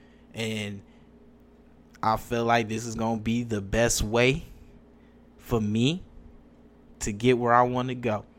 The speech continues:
Because you know what? Everything that I've done has been calculated. But everything that I've done has not been written down.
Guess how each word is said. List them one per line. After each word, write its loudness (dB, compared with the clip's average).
Because 2
you -4
know 0
what? 2
Everything 4
that 2
I've 6
done 2
has -4
been -6
calculated. 0
But 0
everything 2
that 4
I've 4
done 0
has 0
not 4
been -6
written -6
down. 0